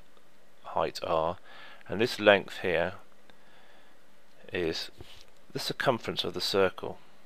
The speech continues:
and the circumference of the circle is pi times the diameter,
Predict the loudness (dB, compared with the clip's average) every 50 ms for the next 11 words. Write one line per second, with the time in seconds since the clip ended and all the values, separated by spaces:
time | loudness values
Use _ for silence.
0 | -14 -14 -14 -14 -14 -14 -14 -14 -14 -14 -14 -14 -14 -14 -12 -10 -10 -8 -6 -4
1 | -2 2 2 2 2 0 -2 -2 -2 2 4 6 6 6 4 2 0 0 0 -2
2 | -4 -8 0 4 8 10 10 10 8 6 4 0 -6 -6 -2 0 2 2 2 2
3 | 0 -4 -8 -4 0 2 4 4 2 0 -4 -6 -8 -8 -10